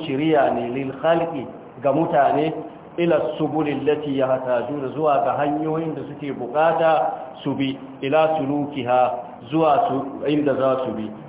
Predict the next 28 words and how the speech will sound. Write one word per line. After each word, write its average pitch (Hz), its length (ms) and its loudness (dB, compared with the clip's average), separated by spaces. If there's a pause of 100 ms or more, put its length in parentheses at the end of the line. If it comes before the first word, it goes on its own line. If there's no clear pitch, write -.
li 143 200 0
masalihihim, 139 1040 2
domin 127 300 -4
maslahansu. 135 720 -4 (400)
Domin 147 320 -4
in 170 140 -4
kana 143 600 2
tafiye-tafiye, 123 840 -4
wanda 143 200 -4
yake 143 240 -6
taba 131 280 -2
ya 131 160 2
taba 127 240 -6
zuwa 127 260 -2
kamar 120 260 -6
Lagos, 123 440 -2 (220)
ya 143 160 -6
shiga 135 200 -2
wannan 123 480 -4
teku. 107 300 -12 (400)
Mutum - 220 -2
yana 180 500 2
kaiwa 185 440 4
tsakiya 151 420 -2
inda 160 180 -2
ba 143 260 2
ka 135 240 2
ganin 127 300 -2